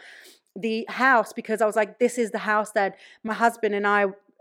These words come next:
at the time I thought, "we're gonna grow old in. It's gonna be good for us. We've got space. I can have a home office.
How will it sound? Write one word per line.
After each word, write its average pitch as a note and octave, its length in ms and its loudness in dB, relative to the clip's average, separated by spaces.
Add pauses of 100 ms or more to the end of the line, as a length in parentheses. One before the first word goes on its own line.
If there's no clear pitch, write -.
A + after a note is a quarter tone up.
(320)
at F3 100 -8
the F3+ 80 -8
time F3 300 -2
I E3 60 -6
thought, F3 260 -10
"we're F#3+ 80 -12
gonna A3+ 160 -2
grow A3+ 220 4
old A3+ 320 0
in. F3 200 -4
It's - 140 -14
gonna G#3+ 160 -4
be - 200 -14
good B3 120 4
for G#3+ 180 -6
us. E3 180 -4
We've F#3+ 80 -12
got - 200 -6
space. A3+ 420 -4
I G#3 60 -10
can F#3+ 120 -12
have F#3+ 140 -2
a F3+ 60 -8
home G3+ 320 -2
office. A3+ 480 0